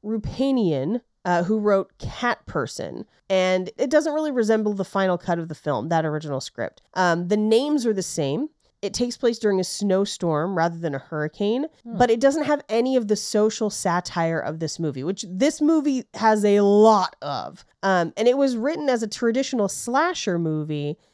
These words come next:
Speaker 1: with Alice being the killer.
Speaker 2: Okay.
Speaker 1: So the character of Alice was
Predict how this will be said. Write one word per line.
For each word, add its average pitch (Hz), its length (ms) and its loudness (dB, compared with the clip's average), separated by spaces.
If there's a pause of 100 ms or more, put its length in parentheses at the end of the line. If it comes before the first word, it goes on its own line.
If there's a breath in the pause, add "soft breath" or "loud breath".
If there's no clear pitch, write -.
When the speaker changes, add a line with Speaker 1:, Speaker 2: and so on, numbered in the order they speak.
(200)
Speaker 1:
with 196 240 0 (200)
Alice 294 580 2
being 226 400 2
the 302 100 -2
killer. 285 640 -2
Speaker 2:
Okay. 262 560 4
Speaker 1:
So 262 220 4
the 262 120 2
character 320 540 2
of 277 140 4
Alice 254 420 4
was 240 580 6